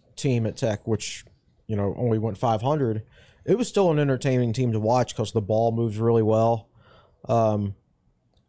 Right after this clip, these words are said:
there were some good physical players on that team.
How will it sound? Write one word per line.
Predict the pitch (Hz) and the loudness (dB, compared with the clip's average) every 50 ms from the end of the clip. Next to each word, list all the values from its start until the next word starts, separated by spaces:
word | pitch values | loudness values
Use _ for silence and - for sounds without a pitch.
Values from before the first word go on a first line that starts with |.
| _ _ _ _ - - | _ _ _ _ -12 -2
there | - 190 196 | 0 2 4
were | 196 180 | 4 2
some | 151 - - 139 127 117 | 2 0 0 -2 -2 0
good | 95 - 147 151 151 143 113 | 2 4 4 4 4 2 0
physical | - - - 147 135 139 139 - 123 113 | -2 0 0 0 0 0 -2 0 0 -2
players | - - 123 117 113 113 110 107 104 | 0 0 0 0 2 2 0 -2 -4
on | 107 104 104 | -4 -6 -6
that | 107 95 - - | -8 -10 -10 -10
team. | - - - - - - 110 | -10 -10 -10 -10 -12 -16 -16